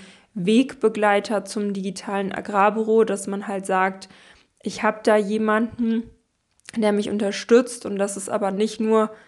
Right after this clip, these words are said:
Julia als einzige Fachperson, sondern das sind auch viele Berufskollegen und das sind halt auch andere Formate, die in der Community stattfinden. Also dass es halt so dieses komplette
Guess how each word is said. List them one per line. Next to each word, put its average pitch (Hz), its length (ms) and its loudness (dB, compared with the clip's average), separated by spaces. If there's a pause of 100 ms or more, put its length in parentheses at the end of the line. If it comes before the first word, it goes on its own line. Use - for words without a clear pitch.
(240)
Julia 220 540 4
als - 540 -4
einzige 208 460 -4
Fachperson, 226 920 -2 (300)
sondern 202 420 0
das 196 160 -2
sind 202 180 -4
auch 208 140 -4
viele 196 260 -2
Berufskollegen 220 1040 0
und 220 360 0
das 196 160 -4
sind 208 200 -4
halt 196 180 -4
auch - 160 -4
andere 208 400 -2
Formate, 202 920 0 (360)
die - 120 -6
in 208 80 -2
der 202 120 0
Community 196 600 -4
stattfinden. 190 760 -2
Also 185 220 -2
dass 196 200 -2
es - 140 -8
halt 190 140 0
so - 80 -8
dieses 190 320 -4
komplette 202 720 0